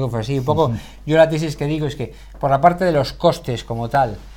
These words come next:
Speaker 1: eh, salvo precisamente eso que dices, el tema de que los requisitos adicionales que pueden afectar al tiempo de rotación, pero eso más o menos con la automatización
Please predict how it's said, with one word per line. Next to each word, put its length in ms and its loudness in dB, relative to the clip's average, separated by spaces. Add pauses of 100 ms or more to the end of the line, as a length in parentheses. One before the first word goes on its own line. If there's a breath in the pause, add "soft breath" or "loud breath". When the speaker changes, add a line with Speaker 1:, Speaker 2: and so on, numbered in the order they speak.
(300 loud breath)
Speaker 1:
eh, 100 -10
salvo 380 4
precisamente 400 -2
eso 160 -6
que 80 -4
dices, 320 -4
el 140 -4
tema 260 -2
de 140 -4
que 200 -4
los 140 -6
requisitos 500 -8
adicionales 640 -4
que 140 -10
pueden 260 -6
afectar 380 -4
al 80 -8
tiempo 260 -6
de 60 -6
rotación, 420 -6
pero 140 -4
eso 120 -6
más 220 -4
o 60 -6
menos 240 -6
con 140 -8
la 80 -4
automatización 880 -4